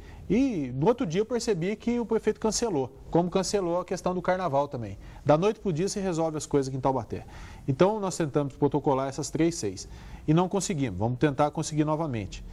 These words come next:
Uma outra questão, Antônio Leite, que é, é muito relevante, acho que é muito importante a população saber, é a questão do medicamento Taubaté.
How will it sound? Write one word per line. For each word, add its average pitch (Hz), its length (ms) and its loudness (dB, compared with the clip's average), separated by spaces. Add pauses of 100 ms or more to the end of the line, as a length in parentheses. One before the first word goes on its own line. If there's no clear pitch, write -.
(440)
Uma 151 100 6
outra 220 260 2
questão, 175 520 0
Antônio 120 200 -2
Leite, 104 280 -2
que 117 240 4
é, 113 460 -4
é 113 40 2
muito 151 260 4
relevante, 139 540 -2
acho 127 160 -6
que 135 60 2
é - 20 2
muito 131 240 0
importante 123 480 0
a 113 40 -4
população 113 460 0
saber, 113 440 0 (280)
é 127 80 2
a 131 60 4
questão 135 400 0
do 139 80 -4
medicamento 131 480 -2
Taubaté. 123 520 -2